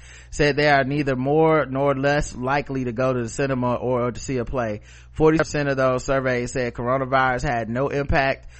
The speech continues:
on the likelihood that they will go to a concert or visit an amusement park. I mean, it is good to see people not panicking yet, but at the same time, like, it's,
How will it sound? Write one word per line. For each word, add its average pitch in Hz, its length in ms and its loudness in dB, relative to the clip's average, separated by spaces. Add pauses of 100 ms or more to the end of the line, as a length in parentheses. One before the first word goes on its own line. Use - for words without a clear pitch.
(240)
on 123 160 2
the 120 80 0
likelihood 139 540 0
that 117 100 -6
they 123 100 0
will 123 140 0
go 127 160 0
to 127 60 0
a 117 80 -2
concert 143 500 0
or 120 40 -2
visit 123 300 -4
an 120 100 -2
amusement 113 440 -4
park. 95 340 -6 (800)
I 180 80 0
mean, 247 160 6
it 285 100 4
is 311 220 2
good 214 280 6
to 190 40 -6
see 190 160 -6
people 180 260 -2
not 170 220 2
panicking 170 480 0
yet, 170 300 -2
but 123 240 -2
at 127 160 -4
the 139 80 -4
same 156 320 -2
time, 143 440 0
like, 120 540 -4 (1040)
it's, 147 260 -6